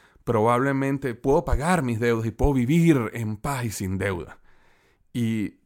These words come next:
gracias a Dios que no vendió su casa y se puso a trabajar fuertemente, inclusive durante la pandemia,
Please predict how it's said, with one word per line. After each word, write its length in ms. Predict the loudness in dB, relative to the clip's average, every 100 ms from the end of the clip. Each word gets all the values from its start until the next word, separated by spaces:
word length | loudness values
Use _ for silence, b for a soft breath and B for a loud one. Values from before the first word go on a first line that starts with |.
| -20 -20 -20
gracias 500 | -14 -4 -2 0 0
a 20 |
Dios 260 | 0 0 -2
que 120 | -6
no 380 | -2 -2 -2 -4
vendió 260 | -4 -2 -4
su 120 | -6
casa 380 | -8 -8 -10 -10 B B B B -6
y 120 | -4
se 140 | -4
puso 300 | -2 0 0
a 20 |
trabajar 460 | 0 -2 -2 -2 -4
fuertemente, 760 | -2 0 0 0 -2 -2 -6 -2
inclusive 680 | 0 0 0 -2 -2 0 0
durante 340 | -2 -6 -8
la 100 | -8
pandemia, 600 | -8 -6 -6 -8 -10 -12